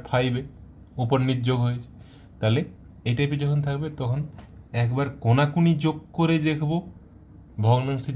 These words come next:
যোগফল যেটা হচ্ছে, সেটা হচ্ছে কি না, আর একবার ওপর নিচ যোগ করলে কি পাবো? না, লব পরস্পর পরিবর্তন করার পরে যে যোগফলটা হয়েছে, ওটা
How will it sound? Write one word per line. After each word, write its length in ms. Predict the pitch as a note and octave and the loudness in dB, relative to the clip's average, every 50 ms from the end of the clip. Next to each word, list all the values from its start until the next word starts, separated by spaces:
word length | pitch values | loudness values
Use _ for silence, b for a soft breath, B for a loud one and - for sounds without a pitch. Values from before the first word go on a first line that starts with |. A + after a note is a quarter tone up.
| A#2 A#2+ | 0 0
যোগফল 340 | C3 B2+ A#2+ B2+ - C#3 C#3 C3+ C3 | 0 0 -2 -2 -2 0 0 0 0
যেটা 180 | B2+ B2 C3 B2 A#2+ | -2 -2 -2 -2 -2
হচ্ছে, 280 | A#2+ A#2 - - - C#3+ C#3 - - - - | -4 -6 -6 -6 -6 -6 -6 -8 -10 -14 -10
সেটা 160 | - B2 B2 A#2+ B2 | -6 -2 0 0 0
হচ্ছে 180 | A#2 A#2+ - B2+ A#2+ | 0 0 -2 -2 -2
কি 80 | C3 C3 | -2 -2
না, 60 | C#3+ C#3 B B B B B B - - | -4 -6 B B B B B B -2 2
আর 80 | A2 A2 A2+ | 4 4 4
একবার 220 | A2 A2+ B2 C3+ D3 D3 - - - - - A#2 A#2 | 4 4 2 2 0 -2 -8 -16 -20 -8 -2 0 0
ওপর 180 | A2+ - D3+ D3+ D3+ | 2 4 4 4 4
নিচ 140 | D#3 D#3 C#3 A#2+ B2+ | 4 2 2 2 0
যোগ 120 | C#3 C#3+ C#3+ - - | 0 0 -2 -2 -2
করলে 240 | D3 C#3+ C#3 C#3 D3 D3 D3 - | 0 2 2 4 2 0 0 -2
কি 80 | C3+ C#3 C3+ | -2 -2 0
পাবো? 200 | C#3 C#3 C#3 D#3 G3 G3+ - - - - - - - - - | 0 0 0 0 -2 -4 -8 -14 -20 -20 -20 -20 -10 -4 -2
না, 60 | G#2+ G2+ G2+ | 0 2 4
লব 140 | G#2+ A2 A2 A2 - - | 4 4 2 2 0 -2
পরস্পর 360 | A2+ A2 G#2+ - - B2+ B2 A#2 - | -2 -2 -2 -4 -8 -8 -8 -6 -4
পরিবর্তন 460 | - G#2+ G#2 G2+ G#2 G2+ - - A2+ A2+ - - - | -4 -2 -2 -2 -2 -2 -2 -2 -4 -4 -4 -4 -4
করার 240 | F#2+ G2 G#2 G2+ - - - | -2 0 0 -2 -2 -6 -6
পরে 220 | - G2 A2 C3+ C#3+ C3+ A#2+ | 0 2 2 2 2 2 2
যে 80 | A#2 A2 G2 F#2+ | 0 0 0 0
যোগফলটা 480 | F#2+ F#2+ F2+ - - F#2+ F2 E2 F#2 F2 | -2 -4 -4 -6 -6 -4 -4 -4 -4 -4
হয়েছে, 220 | F2+ F2+ - - - G3 - - - - F#2 | -4 -6 -6 -6 -8 -8 -10 -16 -12 -8 -6
ওটা 160 | F2+ - E2 | -4 -4 -4